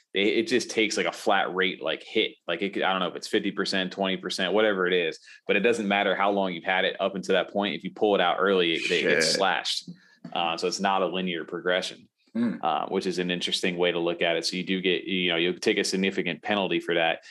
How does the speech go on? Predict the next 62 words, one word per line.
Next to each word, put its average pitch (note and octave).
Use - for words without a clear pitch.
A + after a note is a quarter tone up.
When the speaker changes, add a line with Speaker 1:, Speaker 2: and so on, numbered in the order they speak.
Speaker 2:
If -
Speaker 1:
And G2
Speaker 2:
I'm G#2
Speaker 1:
they A#2
Speaker 2:
making B2+
Speaker 1:
have, A2
Speaker 2:
it G#2
to -
Speaker 1:
like G2
Speaker 2:
day F#2
ten, F#2
I'm F2
just F2+
going D2+
the C#2+
rest D2
of D2+
the -
four D#2
days D2+
'cause -
I'm E2+
not E2
taking E2
a C2
fat D2
ass C#2+
hit D#2
on C#2
that. C#2+
No D#2+
way. D#2
Speaker 1:
No, E2
it G#2
makes G2+
no F2
sense A2+
to -
do D#2+
that. D#2+
Speaker 2:
Yeah. D#2+
Speaker 1:
So, G2
and G#2+
then A2
on G2+
top A#2
of G2+
that F#2
too, A2+
they F#2+
have, G2
like, F#2+
a, F2
like, F#2
a, E2
a, E2
um, D#2
a -
fund, G#2+
like, -
a -
pool G2+